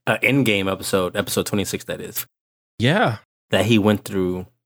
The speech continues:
Speaker 1: seeing all those different timelines, and it just morphed him into a different person.
Speaker 2: 'Cause we're, like, officially almost halfway done now at this point, and, like, it's, like, now more interesting stuff's gonna happen, like, less characters get introduced. It's, like, more about, like,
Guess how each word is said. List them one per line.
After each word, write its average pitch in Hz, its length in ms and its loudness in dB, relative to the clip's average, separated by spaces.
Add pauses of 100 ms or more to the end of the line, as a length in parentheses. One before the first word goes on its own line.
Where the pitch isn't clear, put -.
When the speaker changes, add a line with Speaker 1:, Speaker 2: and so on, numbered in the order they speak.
Speaker 1:
seeing 110 380 4
all 98 180 6
those 90 200 2
different 95 280 -4
timelines, 90 640 -4
and 92 120 -4
it 95 80 -2
just 101 240 -4
morphed 101 340 4
him 98 100 -2
into 92 220 -6
a - 20 -8
different 90 360 -12
person. - 320 -10 (580)
Speaker 2:
'Cause 151 140 0
we're, 196 100 0
like, 240 120 2
officially 170 760 4
almost 135 480 4
halfway 120 480 0
done 117 280 2
now 80 200 -6
at - 80 -18
this - 120 -10
point, - 380 -14
and, 113 160 -4
like, 101 200 -4
it's, 101 180 -8
like, 95 280 -8 (480)
now 117 400 2
more 117 340 4
interesting 117 440 -4
stuff's - 260 -4
gonna 113 200 -6
happen, 107 360 -4
like, 95 140 -6
less 120 160 -2
characters 110 400 -6
get 95 120 -6
introduced. 101 460 -2
It's, - 140 -14
like, 107 160 -4
more 107 240 2
about, 101 320 2
like, 95 360 -2